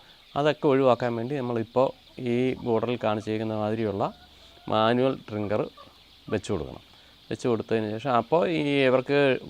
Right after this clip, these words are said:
ഈ കൊണ്ടുവരുന്ന സമയത്തുണ്ടാകുന്ന യാത്രാക്ഷീണവും കാര്യങ്ങളും ഒക്കെ പരിഹരിക്കുന്നതിന് വേണ്ടി Vimral, അതുപോലെ ബി കോംപ്ലക്സ് ഒക്കെ കൊടുക്കുന്നത് വളരെ നല്ലതാണ്. അങ്ങനെ കൊടുക്കാറുണ്ട്. അങ്ങനെ കൊടുത്തതിന് ശേഷം ആണ് ഈ ഒരു ദിവസമുള്ള കുഞ്ഞുങ്ങളെ നമ്മൾ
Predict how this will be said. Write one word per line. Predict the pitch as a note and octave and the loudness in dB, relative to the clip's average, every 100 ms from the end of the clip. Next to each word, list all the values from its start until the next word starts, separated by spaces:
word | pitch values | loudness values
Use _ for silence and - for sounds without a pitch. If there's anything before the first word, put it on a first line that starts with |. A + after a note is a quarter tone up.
| - - | -10 0
ഈ | B2 B2+ B2 A#2 - - - - - - - | 4 6 4 2 -4 -16 -20 -20 -20 -20 -8
കൊണ്ടുവരുന്ന | C3+ C#3 D3+ D#3 D#3+ D#3 | 0 6 8 8 8 6
സമയത്തുണ്ടാകുന്ന | D3 C#3+ C#3+ C#3 C3+ C#3 C#3+ | 6 2 2 2 4 4 4
യാത്രാക്ഷീണവും | D3 C3 C3 C#3 B2 B2+ C3 | 4 4 6 2 2 -4 -2
കാര്യങ്ങളും | B2 B2 B2+ B2+ | 0 0 0 -2
ഒക്കെ | A2 C3 B2+ A#2+ | -2 0 -2 0
പരിഹരിക്കുന്നതിന് | A2+ A2+ A2 A#2+ A#2 A#2 | -2 -2 -2 -4 -4 -4
വേണ്ടി | A2+ B2+ C3 - - - A#2 | -4 -2 -4 -6 -16 -16 -4
Vimral, | A2 A#2 A#2 A2+ A2 C#3+ - - - - - | -2 2 6 6 6 2 -2 -20 -20 -18 -4
അതുപോലെ | A#2 A#2 A#2 | 0 2 2
ബി | A#2+ A#2 | 0 -2
കോംപ്ലക്സ് | A#2 A2 A2+ A2 D3+ D#3+ - - - | -2 -2 -2 -2 -2 -4 -6 -14 -8
ഒക്കെ | A2+ C#3+ | -4 -4
കൊടുക്കുന്നത് | - A2 G#2+ A2+ C3 - - | -2 -2 0 -2 -4 -6 -6
വളരെ | A2 G2+ | -4 -2
നല്ലതാണ്. | G#2 G2+ G#2+ G#2+ | -2 0 0 0
അങ്ങനെ | - C3+ C#3+ | -4 -6 -4
കൊടുക്കാറുണ്ട്. | C3+ D3 A#2+ E2 - - - - - - | -2 4 4 2 -10 -20 -20 -20 -16 -6
അങ്ങനെ | B2+ B2+ | -4 -2
കൊടുത്തതിന് | A#2+ - B2+ A#2+ G#2+ | -4 -2 -2 0 -4
ശേഷം | - G3+ - - - - - - - - | -6 -10 -12 -20 -20 -20 -20 -20 -18 -8
ആണ് | A#2 C#3+ C#4+ - - | -4 -4 -6 -14 -8
ഈ | B2 A#2+ A#2+ A#2+ - - - - | -4 -2 -2 -6 -10 -20 -16 -8
ഒരു | C3+ | -4
ദിവസമുള്ള | B2+ A2+ A#2 A2 | -2 -2 -4 -4
കുഞ്ഞുങ്ങളെ | A#2 A2 A2 A2+ | -2 -4 -4 -4
നമ്മൾ | A#2 A2 | -4 -6